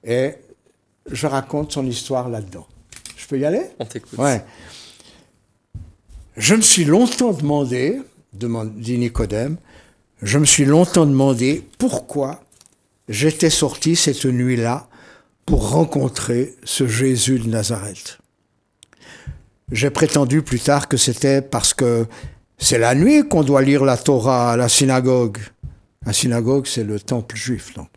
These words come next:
Speaker 1: Mais entre nous, il faut bien avouer que j'avais plutôt peur pour ma dignité et mon honneur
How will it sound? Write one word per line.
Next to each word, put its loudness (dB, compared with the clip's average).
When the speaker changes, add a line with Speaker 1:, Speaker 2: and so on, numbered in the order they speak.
Speaker 1:
Mais 4
entre 4
nous, 2
il 0
faut 2
bien 4
avouer 4
que -4
j'avais 2
plutôt -2
peur 0
pour 0
ma 2
dignité 0
et 4
mon 4
honneur 0